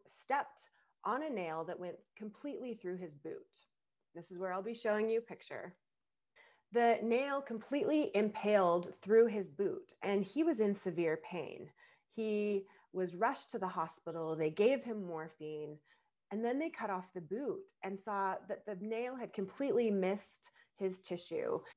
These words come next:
It had gone through that space in the toes and had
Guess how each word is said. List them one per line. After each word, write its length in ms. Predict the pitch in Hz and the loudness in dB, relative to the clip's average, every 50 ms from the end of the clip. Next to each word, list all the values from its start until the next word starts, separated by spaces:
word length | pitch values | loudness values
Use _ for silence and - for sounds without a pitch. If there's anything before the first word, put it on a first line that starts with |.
| _ _ _ _ _ _ | _ _ _ _ _ _
It 100 | - 214 | -2 2
had 140 | 220 226 190 | 2 2 2
gone 260 | 180 220 226 233 269 | 2 2 2 4 2
through 140 | 269 - 269 | 0 -2 0
that 200 | 220 196 - - | 0 0 0 -2
space 340 | - - - 208 233 240 - | -4 -4 0 0 0 0 -2
in 100 | 269 247 | -4 -4
the 60 | 240 | -4
toes 480 | 233 - - 190 185 190 180 175 175 - | -6 -6 -6 -2 0 0 0 0 0 -2
and 100 | - 185 | -4 -4
had 180 | 185 190 190 | -4 -6 -6